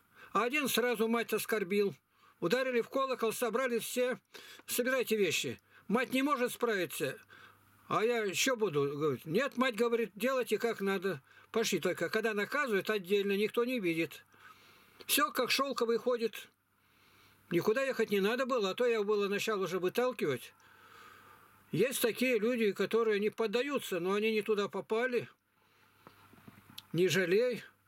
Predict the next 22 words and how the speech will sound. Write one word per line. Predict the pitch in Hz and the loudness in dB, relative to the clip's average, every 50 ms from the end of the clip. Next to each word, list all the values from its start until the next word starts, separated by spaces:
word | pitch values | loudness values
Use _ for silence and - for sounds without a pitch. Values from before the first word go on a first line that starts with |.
| - - _ - - - - - - - | -20 -20 _ -20 -20 -20 -20 -20 -16 -6
Что | - - 226 220 | 0 0 0 2
ты | - 208 | 4 4
у | 202 208 190 175 | 4 4 2 2
бабы | 165 226 240 220 202 226 | 2 2 2 2 0 0
находишься, | 220 214 208 - 226 202 190 202 - - 214 | 0 0 2 0 0 2 2 0 2 2 0
у | 208 | 0
своей, | 202 - 220 220 226 233 214 | 0 0 0 2 2 2 0
ты | 202 - 285 277 | 0 0 -2 -2
командуешь | 226 - 240 226 233 233 226 202 208 202 196 - - | 0 0 0 0 0 0 0 2 2 2 2 2 0
ими. | 214 185 170 151 117 95 - _ _ _ _ _ _ _ - - - - - | -2 -2 -2 -2 -6 -8 -10 _ _ _ _ _ _ _ -20 -20 -20 -12 -4
Приучи | - 196 247 277 277 - - 277 262 | 0 0 2 2 2 2 2 2 2
их | 233 - | 0 0
к | - | 0
этому. | 202 170 - 160 139 123 113 95 - _ _ _ _ _ _ - - - - - - - - - - - - - - | -2 -2 -2 -2 -4 -4 -4 -6 -12 _ _ _ _ _ _ -20 -20 -20 -20 -20 -20 -20 -20 -20 -20 -20 -20 -10 -2
Никогда | - 175 185 - 226 220 240 262 226 | 0 2 2 4 2 2 2 0 2
за | 143 233 254 254 | 2 2 2 2
уши | 247 220 - - 214 | 0 0 0 0 0
там, | - 226 202 190 | 0 0 0 0
за | 165 220 208 | 0 0 2
волосы | 226 254 254 247 226 - - 220 | 2 2 2 0 -2 -2 -2 0
не | 226 240 247 | 0 0 0
дергай. | 214 262 247 208 165 147 139 110 98 | 0 0 -2 -2 -2 -4 -4 -6 -6